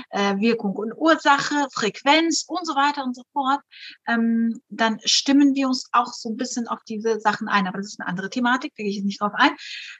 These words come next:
Was ich, äh, damit sagen möchte, ist, äh, zum Beispiel meine Coaches hatten dann auch wirklich, zum Beispiel der ei-, die eine, äh, hatte, äh, ihren Partner kennengelernt. Der hat gar nicht in der Stadt gewohnt.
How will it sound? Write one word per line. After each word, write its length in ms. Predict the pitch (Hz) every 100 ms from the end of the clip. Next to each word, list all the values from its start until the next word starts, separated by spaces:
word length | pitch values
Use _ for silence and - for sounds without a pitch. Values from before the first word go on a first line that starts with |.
| _
Was 280 | 233 277 330
ich, 200 | 339 -
äh, 160 | 247 208 226 -
damit 280 | 233 233 240
sagen 280 | 262 302 269
möchte, 260 | 240 -
ist, 180 | 254 -
äh, 140 | - 208
zum 140 | 240
Beispiel 240 | 247 254
meine 220 | 233 233 233
Coaches 340 | 285 294 330
hatten 220 | 277 294 302
dann 140 | 262
auch 140 | 262 -
wirklich, 240 | - 381 - _ -
zum 160 | 262
Beispiel 420 | 269 294 302 285 - _ -
der 140 | 185 -
ei-, 280 | 214 247 -
die 100 | 247
eine, 340 | 185 214 254 277
äh, 60 | 220
hatte, 460 | 208 233 - 254 247 - - 302
äh, 260 | - 247 -
ihren 140 | 247
Partner 320 | 226 254 254 233
kennengelernt. 680 | - 185 196 247 285 392 453 - - _ _ _ _ _ -
Der 340 | 233 220 233 240
hat 120 | 269 -
gar 260 | 277 330 554
nicht 100 | -
in 60 | 427
der 80 | 440
Stadt 300 | 427 330 320
gewohnt. 480 | - 349 427 539 -